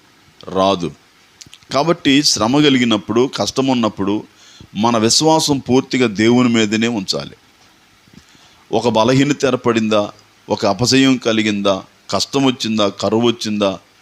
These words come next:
ఇలాంటి పరిస్థితుల్లో దేవుని మీద ఆధారపడి మోకాల అనుభవం కలిగి ప్రార్థన చేస్తే అన్నిట్లో జయమిస్తాడు దేవుడు. అంటే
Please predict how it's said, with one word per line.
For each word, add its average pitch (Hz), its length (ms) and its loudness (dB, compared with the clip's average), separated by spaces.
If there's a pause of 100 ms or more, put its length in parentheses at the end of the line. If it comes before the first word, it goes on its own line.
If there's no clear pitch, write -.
(340)
ఇలాంటి 147 360 0
పరిస్థితుల్లో 123 840 -2 (520)
దేవుని 131 500 2
మీద 117 240 -2
ఆధారపడి 117 960 2 (460)
మోకాల 131 460 0
అనుభవం 127 400 0
కలిగి 113 260 2
ప్రార్థన 123 640 0
చేస్తే 104 520 0
అన్నిట్లో 135 680 0
జయమిస్తాడు 113 680 0
దేవుడు. 80 380 -4 (1080)
అంటే 135 520 0